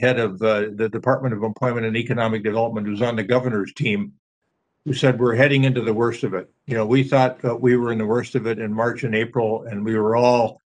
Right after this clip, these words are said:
really vigilant, but it's really time to double down on the vigilance and do the best we can in making sure that we stay safe.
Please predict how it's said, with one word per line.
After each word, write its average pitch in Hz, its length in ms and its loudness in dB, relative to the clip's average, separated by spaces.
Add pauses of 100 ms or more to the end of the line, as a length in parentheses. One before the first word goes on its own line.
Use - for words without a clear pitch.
really 135 260 6
vigilant, 110 580 0
but 113 200 -4
it's 127 260 -4
really 139 240 4
time 127 300 2
to 110 80 0
double 120 340 0
down 117 300 0
on 110 120 0
the 104 80 0
vigilance 113 680 -2 (420)
and 117 220 0
do 131 160 6
the 117 100 -2
best 120 300 0
we 120 100 0
can 113 400 0
in 107 180 -4
making 117 300 -2
sure 117 180 -2
that 110 140 -2
we 104 120 -6
stay 113 260 -2
safe. 98 440 -4